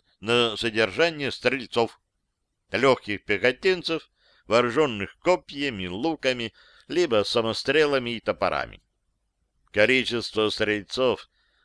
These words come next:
в каждом городе довести до одного стрельца на десять саженей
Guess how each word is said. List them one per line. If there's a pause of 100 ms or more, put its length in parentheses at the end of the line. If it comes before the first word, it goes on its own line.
в
каждом
городе
довести
до
одного
стрельца (340)
на
десять
саженей